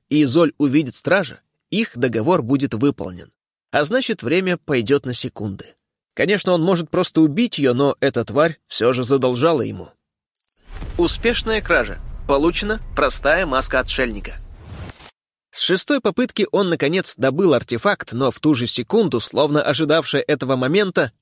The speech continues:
та мгновенно скостовала вокруг себя костяные стены и, бегло осмотрев окружение, прохрипела: "Вижу, ты не торопился, посланник. Но неважно, я..." Она потянулась было к шее, где висела костяная подвеска,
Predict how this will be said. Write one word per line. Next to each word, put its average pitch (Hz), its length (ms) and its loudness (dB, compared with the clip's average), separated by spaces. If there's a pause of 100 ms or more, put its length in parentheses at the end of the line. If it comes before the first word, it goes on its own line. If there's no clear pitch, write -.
(180)
та 208 140 2
мгновенно 175 580 2
скостовала 147 600 0
вокруг 135 280 -2
себя 151 280 0
костяные 127 480 -4
стены 175 480 0 (260)
и, 170 140 2
бегло 175 400 4
осмотрев 143 460 0
окружение, 151 600 0
прохрипела: 131 840 -2 (580)
"Вижу, 143 480 -2 (320)
ты 160 140 2
не 151 100 0
торопился, 156 580 2
посланник. 95 640 -6 (220)
Но 214 200 0
неважно, 202 500 0
я..." 139 320 0 (340)
Она 135 300 0
потянулась 139 580 2
было 135 240 4
к - 80 -8
шее, 170 300 2
где 120 200 0
висела 143 400 2
костяная 139 520 -2
подвеска, 135 560 -2